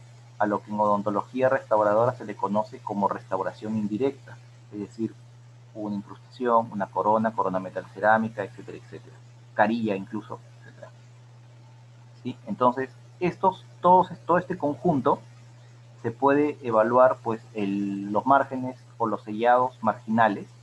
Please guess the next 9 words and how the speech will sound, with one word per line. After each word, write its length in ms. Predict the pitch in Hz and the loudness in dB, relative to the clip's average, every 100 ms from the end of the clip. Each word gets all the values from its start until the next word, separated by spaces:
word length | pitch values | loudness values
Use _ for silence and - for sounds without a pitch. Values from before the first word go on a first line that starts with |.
| - - - - - | -20 -20 -20 -20 -16
mediante 520 | 117 113 110 110 110 - - | -6 0 0 0 -4 -4 -12
técnicas 420 | 107 107 110 101 - | -6 -6 -4 -8 -4
Baldwin, 400 | 87 80 - - - - - - - - - | -2 -2 -8 -20 -20 -20 -20 -20 -20 -20 -20
¿no? 140 | 233 - - - - - - - - - - - - - | -16 -16 -20 -20 -20 -20 -20 -20 -20 -20 -20 -20 -12 0
Y 120 | 208 | 4
luego 280 | 202 190 190 | 6 6 6
las 220 | 135 165 | 4 2
otras 320 | 165 156 156 | 2 0 2
dos 260 | 143 170 | 0 0